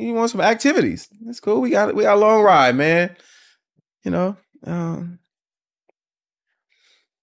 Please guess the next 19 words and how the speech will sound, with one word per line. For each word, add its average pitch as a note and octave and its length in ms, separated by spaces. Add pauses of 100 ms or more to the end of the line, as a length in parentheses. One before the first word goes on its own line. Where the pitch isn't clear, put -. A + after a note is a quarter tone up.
and A2+ 140
then A#3 160
we A3+ 140
hear, G3+ 160
like, F#3 400 (400)
<laughs> - 0 (220)
kink." F3 300 (4000)
oh, G#3+ 120
they're D3 100
letting B2 240
the F#2 40
seat - 280
back. - 260 (3250)
Okay, G#4 440
but - 140
now G3+ 200
I D#4+ 120
think D#4 240
they, F#3+ 220